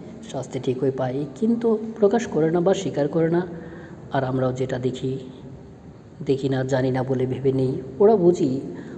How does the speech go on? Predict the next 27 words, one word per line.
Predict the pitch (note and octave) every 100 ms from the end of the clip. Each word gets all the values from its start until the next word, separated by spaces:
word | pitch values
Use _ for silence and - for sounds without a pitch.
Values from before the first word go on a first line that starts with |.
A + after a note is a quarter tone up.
| -
অনেক | G#3+ A3+ F#3
ভালো | D3 D#3 E3+
আছে। | E3 F3+ - - -
আসলে | F#3 F#3+ A3
সব | - C#3+
সময় | - F#3 G3 D3
আমরা | C#3 C#3+ C3+ - - - - -
যেমনটা | E3 F3+ F#3+ G#3+ A3
ভাবি | F3 F3+ -
তেমনটা | E3+ E3+ F3+ -
হয় | - C3
না, | - C3+ - - - - - - -
ভাবনার | F#3 C3+ C#3 C3
বাইরেও | C3+ C3 C3+ C3+
অনেক | C3 B2+
কিছু | - -
হয়। | C3+ C3 C3 - - -
কিন্তু | A3 A3
এসব | G#3+ D#3 G3 G3
তুই | - D3 C#3 - - - - - -
আল্লাহর | F#3+ G#3 A3
হাতে | G#3 G#3
ছেড়ে | - - C#3
দে। | C3 C3 - C3+ - - - - - - - - - - - - - - D#3
ভাগ্য | C3+ B2+ C3
করে | B2+ C3
আহনাফকে | - C3 B2+ -